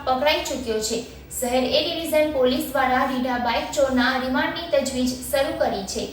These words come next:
ભરૂચ એલ સી બી પોલીસની ટીમ ભરૂચ શહેર વિસ્તારમાં પેટ્રોલિંગમાં હતી, તે દરમિયાન પી એસ, આઈ પી એસ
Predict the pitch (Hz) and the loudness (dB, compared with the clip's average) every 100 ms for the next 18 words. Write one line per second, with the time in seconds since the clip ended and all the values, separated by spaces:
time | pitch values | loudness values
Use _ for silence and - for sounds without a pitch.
0 | - - - - - - - - 220 247 | -12 -20 -20 -20 -20 -20 -20 -10 -4 -2
1 | 311 - 311 311 302 311 277 302 302 262 | -4 -6 -4 -4 -4 -6 -6 -6 -4 -4
2 | 262 311 302 277 262 262 262 - - - | -4 -4 -8 -6 -4 -4 -6 -12 -20 -8
3 | 247 269 359 370 - 311 311 285 269 294 | -2 -2 -2 -4 -4 -2 -4 -6 -4 0
4 | 277 277 269 233 277 302 311 302 285 262 | 2 0 0 -2 -4 -6 -4 -2 0 -2
5 | 285 254 247 226 247 277 254 254 262 - | -4 -6 -4 -2 -2 -2 0 0 -2 -8
6 | - - 262 302 330 - - - 226 254 | -16 -10 -4 -2 -2 -6 -18 -8 -2 -2
7 | 254 320 320 294 294 | -2 -6 -4 -4 -6